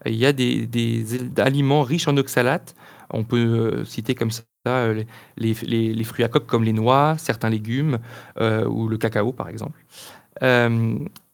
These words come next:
ou bien, de nouveau, des, des troubles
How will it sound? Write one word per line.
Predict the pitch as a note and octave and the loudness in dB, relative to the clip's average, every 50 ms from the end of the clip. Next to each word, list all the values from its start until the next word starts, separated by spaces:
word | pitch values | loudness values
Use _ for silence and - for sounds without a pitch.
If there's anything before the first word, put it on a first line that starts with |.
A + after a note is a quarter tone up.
| _ _ - | _ _ -6
ou | - E3+ F3 | -4 -2 -2
bien, | D3+ C#3+ C#3+ D3+ D#3+ F#3 A3 B3+ C4 - - | 0 4 4 4 4 4 2 2 0 -4 -6
de | - B2+ C#3 | -4 0 2
nouveau, | D3 D3 C#3+ C3 C#3 E3+ G3 | 2 2 2 2 0 0 0
des, | E3+ D3+ C#3 C3+ B2+ | 2 2 2 2 2
des | A#2 A#2+ A#2 | 0 -2 -2
troubles | A#2 - F3+ - F3+ F3 D#3 C3+ B2+ A#2+ | -4 -4 -4 -2 -2 0 0 2 0 0